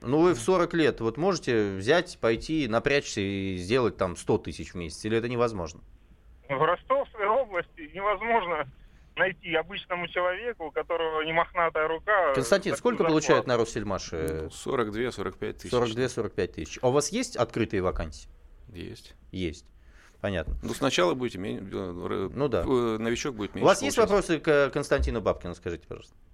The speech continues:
Speaker 2: Ну, я хочу сказать, что про кризис, вот, выход из кризиса. А у нас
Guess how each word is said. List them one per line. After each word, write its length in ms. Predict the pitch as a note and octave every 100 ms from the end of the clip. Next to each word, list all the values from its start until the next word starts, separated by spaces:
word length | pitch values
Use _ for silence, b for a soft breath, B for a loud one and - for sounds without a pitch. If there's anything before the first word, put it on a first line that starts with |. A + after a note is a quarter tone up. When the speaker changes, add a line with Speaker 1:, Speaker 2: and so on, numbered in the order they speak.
| - - - -
Speaker 2:
Ну, 360 | A2 C3 D#3 G#3+
я 200 | A#3 A#3+
хочу 280 | A3 A3 A#3
сказать, 360 | - A3 G#3+ G3+
что 240 | - G3
про 320 | F#3 G3+ G3+
кризис, 480 | F#3 G#3+ G#3+ D#3 A2+ -
вот, 240 | C3+ C3+
выход 360 | D3 D#3 E3+ D#3+
из 80 | D#3 -
кризиса. 520 | E3 C#3+ A2+ - G2 - - - - - -
А 100 | F3+
у 60 |
нас 140 | A#3